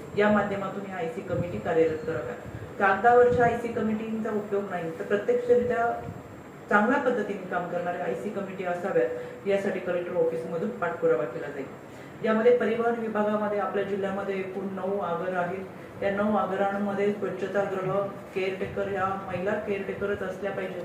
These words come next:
महिला स्वच्छतागृहांच्या बाहेरच्या महिला केअरटेकर या असल्या पाहिजेत.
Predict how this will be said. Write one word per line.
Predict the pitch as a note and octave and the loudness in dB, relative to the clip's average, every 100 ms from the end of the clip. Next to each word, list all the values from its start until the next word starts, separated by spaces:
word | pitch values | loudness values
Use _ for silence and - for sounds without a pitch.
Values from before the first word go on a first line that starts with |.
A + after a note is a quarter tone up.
| - | -6
महिला | G3+ G#3+ B3 | -2 6 6
स्वच्छतागृहांच्या | B3 - F3 E3+ - - E3 E3+ | 6 0 0 0 0 -4 -4 -2
बाहेरच्या | E3+ F3 E3 F3 | -2 -2 -4 -2
महिला | E3+ E3 E3 | -2 -2 -4
केअरटेकर | E3 E3+ E3 E3 D#3+ - - - - - | -2 -2 -2 -2 -4 -4 -10 -10 -12 -4
या | F#3+ | 2
असल्या | F3+ - G3+ | 2 2 0
पाहिजेत. | G3+ F#3 G#3 | 0 0 -2